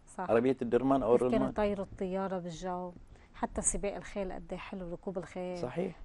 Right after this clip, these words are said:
Speaker 1: هيدا من صلب اهتمامات الاتحاد.
Speaker 2: الطيارة الورا، العربيات الدرمان، عربيات الدرمان نحن عملنا، عم نعمل رالي السيارات التقليدية الشعبية. إذا بقول لك محل ما عم تتنظم، بيقولوا لي: "هلا في، نحن ما بنذم بحدا، ما عم نقول رالي السيارات إنه مش حلوة، بس عم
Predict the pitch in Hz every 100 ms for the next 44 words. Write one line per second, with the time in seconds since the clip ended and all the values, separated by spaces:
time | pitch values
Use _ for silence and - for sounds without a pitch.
0 | - 196 196 196 185 185 - 240 240 208
1 | 180 220 220 233 269 208 170 175 - -
2 | - 180 196 - 120 127 - 131 131 131
3 | 120 110 64 95 107 117 135 139 117 120
4 | 120 101 110 123 143 120 113 113 131 131
5 | 120 123 104 113 123 - 107 127 120 104
6 | 123 135 107 - 90 90 101 - - 87
7 | 87 85 - 78 78 78 78 78 - -
8 | - - - - - 123 117 127 131 113
9 | 110 139 131 101 113 110 117 101 95 95
10 | 90 131 135 120 123 - - 92 101 85
11 | - 127 87 101 95 117 156 127 113 98
12 | 117 92 95 120 117 117 110 117 104 -
13 | 95 95 107 95 85 101 120 - - 92
14 | 82 - - - - 107 - 104 110